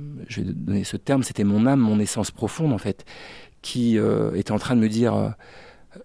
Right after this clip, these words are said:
Au secours, quoi. Donne-moi à manger, donne-moi à boire, nourris-moi, en fait.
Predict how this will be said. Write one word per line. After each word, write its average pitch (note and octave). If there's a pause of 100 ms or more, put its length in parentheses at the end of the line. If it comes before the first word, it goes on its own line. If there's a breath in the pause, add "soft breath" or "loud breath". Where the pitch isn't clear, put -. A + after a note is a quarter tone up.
Au G#2+
secours, -
quoi. G#2 (1040)
Donne-moi A#2
à G#2+
manger, G#2+ (160)
donne-moi G#2+
à G2+
boire, A2
nourris-moi, A2
en G#2+
fait. -